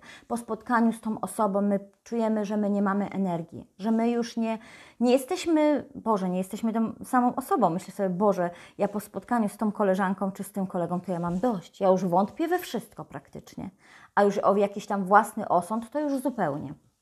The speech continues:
Mamy stany lękowe. Nam się nic nie chce. Zwykła energia, po prostu czujemy się, jakbyśmy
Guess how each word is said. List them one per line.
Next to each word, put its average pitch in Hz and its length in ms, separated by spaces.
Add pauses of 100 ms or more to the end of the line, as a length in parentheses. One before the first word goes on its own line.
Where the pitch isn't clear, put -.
(400)
Mamy 214 240
stany 185 400
lękowe. 160 680 (640)
Nam 220 160
się 254 160
nic 254 240
nie 180 200
chce. - 220
Zwykła 233 340
energia, 226 540 (320)
po 214 80
prostu 226 640
czujemy 226 380
się, 226 140
jakbyśmy 196 520